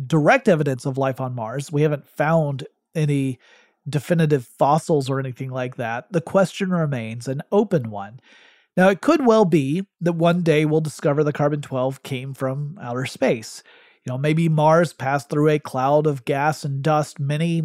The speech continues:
many millions of years ago, and we find out that that's where the carbon twelve came from. Or maybe we'll establish that once upon a time, at least in microbial form, life flourished on the red planet.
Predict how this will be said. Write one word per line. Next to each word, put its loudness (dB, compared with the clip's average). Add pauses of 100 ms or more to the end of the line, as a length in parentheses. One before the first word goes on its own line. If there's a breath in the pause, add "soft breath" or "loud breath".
many 0
millions 0
of -2
years 2
ago, -4 (520 soft breath)
and -2
we 0
find -2
out 2
that 0
that's 2
where 2
the -4
carbon -4
twelve -8
came -12
from. -12 (760)
Or 6
maybe 0
we'll -2
establish 0
that 0 (160)
once -6
upon 2
a 2
time, 0
at -6
least -2
in -2
microbial -2
form, -6 (640 soft breath)
life 4
flourished 0
on 0
the 2
red 2
planet. -4